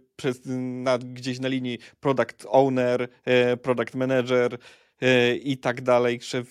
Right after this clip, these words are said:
właśnie ten przepływ danych jest tak niefortunny, że potem właśnie ta aplikacja powstaje zupełnie inna, niż tak naprawdę klient docelowy chciał,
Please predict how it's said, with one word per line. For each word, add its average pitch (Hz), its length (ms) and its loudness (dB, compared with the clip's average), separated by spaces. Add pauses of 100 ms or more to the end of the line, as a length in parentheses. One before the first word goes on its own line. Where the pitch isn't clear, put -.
właśnie 131 220 -6
ten 131 180 -4
przepływ 143 640 -2
danych 123 340 2
jest - 220 -10
tak - 460 -6
niefortunny, 143 840 -6 (260)
że 156 120 -4
potem 151 420 -4
właśnie 147 260 -6
ta 151 80 -2
aplikacja 143 420 -6
powstaje 139 360 -6
zupełnie 135 360 -4
inna, 139 340 -6
niż 123 260 -8
tak 120 180 -8
naprawdę 123 400 -6
klient 123 540 -6
docelowy 123 600 -6
chciał, 160 420 -6